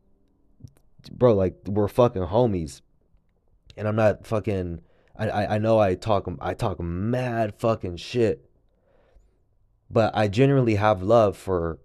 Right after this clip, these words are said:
a, like, in terms of races, I'm not even tripping, bro. Like, all races are, like,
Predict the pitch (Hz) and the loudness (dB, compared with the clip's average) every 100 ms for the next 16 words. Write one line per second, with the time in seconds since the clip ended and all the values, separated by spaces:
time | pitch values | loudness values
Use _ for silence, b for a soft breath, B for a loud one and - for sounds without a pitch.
0 | _ _ _ _ _ 87 92 - _ _ | _ _ _ _ _ -6 -6 -6 _ _
1 | 98 - - _ - 110 156 131 98 127 | -6 -6 -8 _ -6 2 4 4 6 4
2 | 139 123 107 131 101 85 78 - 110 95 | 4 2 4 4 2 -2 -6 -2 -2 -2
3 | 85 87 82 80 69 _ 104 104 95 98 | -4 -4 -4 -8 -14 _ 0 2 2 -2
4 | - 85 85 82 - - - 76 | -6 -8 -6 -6 -8 -14 -14 -14